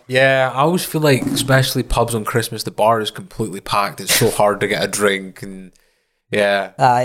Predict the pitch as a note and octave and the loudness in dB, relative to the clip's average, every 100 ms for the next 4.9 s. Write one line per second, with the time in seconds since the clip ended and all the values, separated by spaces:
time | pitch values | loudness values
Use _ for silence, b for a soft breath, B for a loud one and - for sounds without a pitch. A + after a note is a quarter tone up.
0 | C3+ C3 D3+ F#3 B2 - C3 B2 A#2 B2 | -2 -4 0 2 0 0 -2 0 -2 -2
1 | - A2 A2 A2 G#2+ G2+ - - F#2+ F#2 | 2 4 2 0 -4 -4 -8 -16 -14 -16
2 | _ _ _ _ _ _ - A2 B2 A2 | _ _ _ _ _ _ -2 0 2 0
3 | G#2 A2 B2+ B2 A2 - - G#2 G2 G2+ | -2 0 0 0 -8 -8 -2 -2 -2 -8
4 | - G2 F#2+ - A2 G2 G2 - - | -12 -12 -4 -2 2 0 0 -8 -12